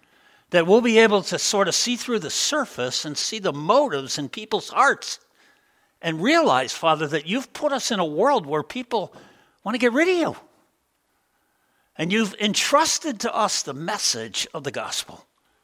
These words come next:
so that we can actually help people understand that you're not interested in holding people's sins against them.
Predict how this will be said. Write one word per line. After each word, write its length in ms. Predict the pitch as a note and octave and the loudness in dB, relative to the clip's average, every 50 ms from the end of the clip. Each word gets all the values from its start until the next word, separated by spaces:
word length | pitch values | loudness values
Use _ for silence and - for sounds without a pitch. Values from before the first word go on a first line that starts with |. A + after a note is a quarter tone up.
| _ _ _ _ _ _ _ _ _ _ _ _ _ _ | _ _ _ _ _ _ _ _ _ _ _ _ _ _
so 220 | - - F3 E3 | -4 -2 0 0
that 100 | D#3 D3 | 2 2
we 160 | D#3+ F#3+ G#3+ | 2 2 2
can 180 | G#3+ - F3+ F3+ | 2 0 0 0
actually 420 | F3 E3+ E3 - - E3 D#3+ D3+ | 0 0 0 -2 -4 -4 -4 -4
help 220 | D3 D#3 D3+ - - | -2 -4 -6 -6 -8
people 300 | - D3+ C3+ - C#3 C3 | -10 -10 -10 -6 -6 -6
understand 560 | C3 B2+ B2 - - - - C3 B2+ A#2+ B2 | -6 -6 -6 -8 -8 -6 -6 -6 -6 -6 -8
that 160 | A#2+ G2+ - | -12 -14 -8
you're 160 | B2+ C#3 F#3+ | -6 -6 -4
not 220 | A#3+ A#3+ A#3+ A#3 G#3+ | -2 -2 -4 -4 -4
interested 580 | G#3+ A3+ G#3+ E3+ C3+ A#2 - - - A#2+ A2 | -6 -6 -6 -6 -6 -8 -8 -10 -12 -12 -10
in 140 | A#2+ A#2 A2 | -10 -10 -10
holding 400 | G#2 C3 C#3 C#3 C3 C#3+ B2 - | -8 -8 -8 -8 -6 -8 -8 -8
people's 400 | - - C3+ B2+ - A#2+ A#2 - | -8 -10 -10 -8 -8 -12 -10 -10
sins 480 | - - - D3 C#3+ C3 B2+ A2+ - A#2 | -10 -8 -8 -8 -8 -8 -8 -10 -12 -14
against 480 | G#2+ G#2 A#2+ A#2+ A2 G#2+ - - - | -14 -14 -14 -14 -10 -10 -10 -10 -10
them. 220 | - - - - | -14 -18 -20 -20